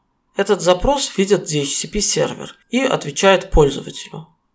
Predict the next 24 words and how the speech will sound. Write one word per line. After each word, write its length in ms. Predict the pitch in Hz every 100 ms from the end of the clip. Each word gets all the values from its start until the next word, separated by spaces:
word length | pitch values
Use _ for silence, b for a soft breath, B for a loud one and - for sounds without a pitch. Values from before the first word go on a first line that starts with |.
| _ _ _
D 200 | - 190
H 100 | 190 -
C 120 | 208
P 180 | 208 294
решает, 500 | 247 - 185 135 -
какой 340 | - 160 208
именно 480 | 208 226 247 185 165
I 120 | 151
P 160 | 143 180
адрес 360 | 175 165 160
выдать 500 | 156 151 165 151 - -
из 120 | 160
свободных 760 | - 165 156 147 - - - _ -
и 160 | 180
даёт 460 | 170 170 190 190 -
пользователю 580 | 233 240 185 - 147 -
этот 340 | 175 170 156
адрес 600 | 147 151 - - - - _
вместе 300 | 160 160 -
с 100 | 160
маской 340 | 160 156 - 143
подсети, 680 | 147 139 - 143 - 269 285 -
адресом 500 | - 156 147 143 156
шлюза 560 | 147 - 247 269 160 -